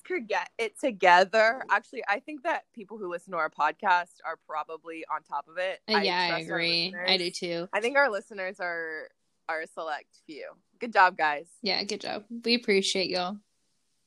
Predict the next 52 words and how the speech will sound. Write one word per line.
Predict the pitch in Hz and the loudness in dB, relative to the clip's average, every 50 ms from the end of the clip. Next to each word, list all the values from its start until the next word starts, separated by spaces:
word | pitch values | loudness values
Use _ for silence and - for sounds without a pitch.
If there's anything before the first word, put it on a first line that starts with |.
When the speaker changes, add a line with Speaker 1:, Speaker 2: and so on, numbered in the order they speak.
| _ _ _ _ _ _ - | _ _ _ _ _ _ -20
Speaker 1:
You | 175 | -16
guys | 165 165 175 175 185 | -14 -14 -14 -14 -16
are | 185 | -16
the | 185 | -12
best. | 170 156 147 143 165 - _ _ - _ _ - | -8 -8 -6 -8 -8 -12 _ _ -20 _ _ -6
We | 247 | -4
really | 370 480 539 427 254 | -2 0 0 0 0
do | - 220 | -2 -4
appreciate | 214 - 185 202 - 185 156 | -6 -6 -8 -8 -6 -8 -8
you | 160 151 | -6 -6
guys. | 143 143 139 156 - | -6 -6 -6 -6 -6
Like, | 180 175 - - _ _ _ _ _ _ _ _ _ _ _ _ _ _ _ - - | -8 -8 -8 -10 _ _ _ _ _ _ _ _ _ _ _ _ _ _ _ 0 4
Speaker 2:
I | 233 277 | 4 4
feel | 277 - 311 311 | 4 4 4 4
like | 330 339 330 320 | 6 6 6 6
Speaker 1:
I, | 302 - - - - 165 | 4 4 2 2 0 -4
I | 196 330 | -6 -2
don't | 320 262 | 0 2
Speaker 2:
I | 269 269 | 2 2
Speaker 1:
know. | 254 | 4
Speaker 2:
know | 262 262 269 | 2 2 4
we | 311 349 | 4 4
Speaker 1:
It's, | 370 370 | 4 2
it's | - - | 2 0
Speaker 2:
say | 233 202 202 214 | 0 2 2 2
Speaker 1:
so | 226 233 | 2 2
Speaker 2:
it | 220 | 2
Speaker 1:
fun. | 170 143 139 | 0 -4 -4
Speaker 2:
frequently, | - 196 196 202 247 233 202 233 247 254 262 262 247 | -4 -4 -4 -4 -4 -6 -6 -4 -4 -4 -4 -4 -4
but | 233 - 208 196 175 104 - - - _ _ _ _ _ - - | -2 -2 0 0 0 -2 -4 -8 -12 _ _ _ _ _ -8 -6
I | 196 | -4
don't | 214 226 226 220 | -2 -2 -2 0
know | 233 226 220 220 220 | 0 2 2 2 2
if | 233 226 - | 0 -2 -2
they | - 196 185 | 0 0 2
actually | 175 180 180 185 - - - - 180 170 160 160 | 2 2 0 0 -4 -8 -8 -6 -6 -6 -6 -6
know | 156 151 98 92 87 82 71 - - 214 226 - _ _ _ - _ _ _ _ _ _ _ _ _ _ _ _ _ _ | -6 -6 -4 -4 -4 -4 -4 -4 -6 -6 -8 -10 _ _ _ -20 _ _ _ _ _ _ _ _ _ _ _ _ _ _
how | 214 190 | -4 -4
much | 180 170 175 185 | -2 -2 -2 0
Speaker 1:
Yeah, | 185 180 175 | 0 0 0
Speaker 2:
we | 170 | 0
Speaker 1:
I | |
don't | 175 196 208 | 0 -2 -2
Speaker 2:
mean | 180 170 | -2 -4
Speaker 1:
know. | 170 - 165 | -4 -4 -4
Speaker 2:
it. | - - _ | -6 -8 _
Speaker 1:
I | 170 185 | -6 -4
don't | 190 202 | -4 -4
know | 226 208 190 214 233 214 | -4 -4 -4 -6 -6 -4
how | 214 165 165 165 | -4 -2 -2 -2
to, | 165 160 | -4 -4
like, | 160 151 151 156 | -4 -6 -6 -8